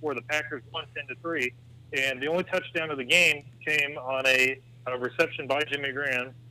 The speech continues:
uh, from Aaron Rodgers. And Rodgers finished the game eighteen to thirty, two hundred three yards, and that would be pretty much the only scoring other than the two field goals, one by each team. My question for you, Miguel, is do you think Green Bay's defense has improved? And I'm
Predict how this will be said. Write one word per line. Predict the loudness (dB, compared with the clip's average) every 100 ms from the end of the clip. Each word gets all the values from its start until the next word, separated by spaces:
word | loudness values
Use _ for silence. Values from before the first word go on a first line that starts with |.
| -20 -20 -16 -8
uh, | -6 -4 -6 -6
from | -4
Aaron | -2 0
Rodgers. | 0 0 0 -6 -16 -20 -20 -12 2
And | 4 4 2 -4 -4
Rodgers | 0 2 0 -4
finished | -6 -8
the | 0
game | 2 4
eighteen | 2 0 -8
to |
thirty, | -2 -2 -2 -6
two | -8
hundred | -6 -4
three | -2 2
yards, | 2 4 2 -2 -12 -20 -20 -14 -2
and | 2 2 2 -2 -4 -8 0
that | 4 6
would | 4 -2 -6 -12 -2
be | 0
pretty | 2 0 0
much | -2 -4 -4
the | -2
only | -2 -4 -4
scoring | 2 4 4 4
other | 2
than | 2
the | -4
two | -2 -2 2
field | 4 4
goals, | 4 2 2
one | -2 0
by | 0
each | -2 -2 0
team. | 2 2 -2 -18 -20 -18 -2
My | 0
question | 2 2 0
for | 0
you, | 2
Miguel, | 4 4 4
is | 2
do | 0
you | 0 -2
think | 0 0 0 -2
Green | -2 2
Bay's | 4 4 4
defense | -4 -4 -8 -8
has | -10
improved? | -8 -4 2 4 4 2 -6
And |
I'm | -6